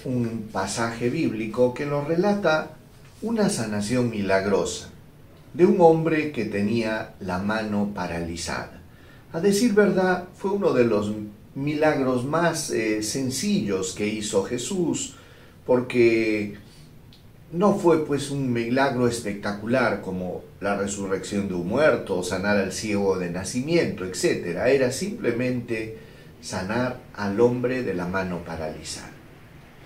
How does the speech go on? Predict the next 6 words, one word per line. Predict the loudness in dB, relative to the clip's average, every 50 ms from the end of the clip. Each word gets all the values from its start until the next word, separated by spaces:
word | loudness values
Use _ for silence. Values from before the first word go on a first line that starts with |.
| -20 -20 -20 -20 -20 -20 -12 2
Pero | 4 10 10 12 12 10 8 6 4
lo | 4 4
interesante | 4 4 4 4 4 4 4 2 2 0 -2 0 -2 -2 -2
es | 0 0
el | 0 -2 -2 -2
contexto | 0 0 0 0 0 -2 -2 -2 -2 -2 -4 -6 0 2 2 2 2 0